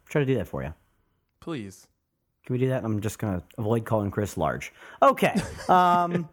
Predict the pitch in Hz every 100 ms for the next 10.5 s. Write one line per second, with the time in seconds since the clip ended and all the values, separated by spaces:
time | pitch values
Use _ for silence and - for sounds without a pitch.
0 | _ _ _ _ - 427 427 403 277 180
1 | 226 190 139 127 - - - - - 117
2 | 165 170 165 156 151 139 - - _ -
3 | 190 302 196 208 - 151 135 143 180 -
4 | 156 - - 156 220 - - _ _ -
5 | - - - - _ _ - 180 170 156
6 | 143 - _ _ _ _ 156 156 185 247
7 | 226 - - - _ _ _ _ _ _
8 | _ _ _ 165 160 131 110 165 214 160
9 | 110 95 _ _ _ - 123 165 175 135
10 | 123 139 101 78